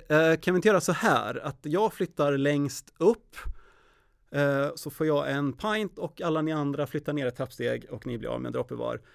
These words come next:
Jag får det bättre, men ingen annan får det sämre." Så på det hela taget måste det bli mycket bättre. Så, så fortsätter man så här.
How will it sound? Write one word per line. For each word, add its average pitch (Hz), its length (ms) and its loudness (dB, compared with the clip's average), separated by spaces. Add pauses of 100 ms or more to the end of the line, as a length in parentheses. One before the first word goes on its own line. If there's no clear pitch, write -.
Jag 202 220 4
får 190 120 2
det 175 60 2
bättre, 175 360 0
men 165 120 2
ingen 147 160 2
annan 135 180 -2
får 131 180 -4
det 123 80 -2
sämre." 135 500 0 (1300)
Så 185 140 -6
på 208 100 -2
det 208 60 4
hela 190 120 2
taget 185 260 2
måste 202 200 -6
det 202 60 -4
bli 185 140 -4
mycket 185 200 -4
bättre. - 420 -4 (220)
Så, - 240 -20 (140)
så - 160 -20
fortsätter 208 460 -2
man 233 140 0
så 135 100 -4
här. 131 260 -4